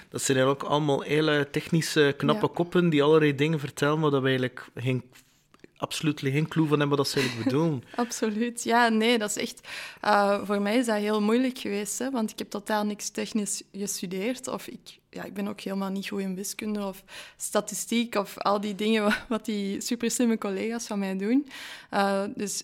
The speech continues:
Speaker 2: toen ik hier terecht kwam, als student was dat destijds nog één keer, eh, één dag per week, werkte ik als marketeer, eh, voor Raccoons. En ja, op mijn sollicitatiegesprek bijvoorbeeld al vroegen ze van, "Weet je wat A I is?" En ik,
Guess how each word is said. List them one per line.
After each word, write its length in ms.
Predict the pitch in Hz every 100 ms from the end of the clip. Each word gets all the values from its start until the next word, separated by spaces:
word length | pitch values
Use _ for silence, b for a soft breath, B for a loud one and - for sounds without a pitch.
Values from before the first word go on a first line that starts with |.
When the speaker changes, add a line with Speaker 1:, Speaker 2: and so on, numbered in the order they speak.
| -
Speaker 2:
toen 160 | - 226
ik 100 | 208
hier 200 | 220 202 - _
terecht 360 | - 202 208 -
kwam, 260 | 247 247
als 180 | 247 202
student 360 | - 196 180 226
was 140 | 233
dat 240 | 220 220 220
destijds 500 | 196 208 - 220 226
nog 160 | 226 220
één 340 | - - 208
keer, 340 | 220 214 202 -
eh, 120 | - 196
één 200 | - 233
dag 160 | 226 220
per 160 | 208
week, 380 | 190 196 269 - B B B B
werkte 300 | - 208 208
ik 160 | 226 214
als 160 | 202
marketeer, 640 | 196 196 190 - 220 247 247 -
eh, 360 | 202 202 196 196 196
voor 220 | 202 196
Raccoons. 500 | 196 - 233 277 254
En 180 | 208 196 B B B B
ja, 260 | 190 - -
op 100 | 196
mijn 140 | 208
sollicitatiegesprek 920 | 208 214 214 - 214 220 233 214 220 208
bijvoorbeeld 440 | 208 220 220 220
al 180 | 214 208
vroegen 260 | 202 208 208
ze 60 |
van, 240 | 202 196 202
"Weet 260 | 202 202
je 60 | -
wat 140 | 202
A 340 | - 180 180 196
I 120 | 202
is?" 200 | 202 -
En 100 | -
ik, 200 | 190 -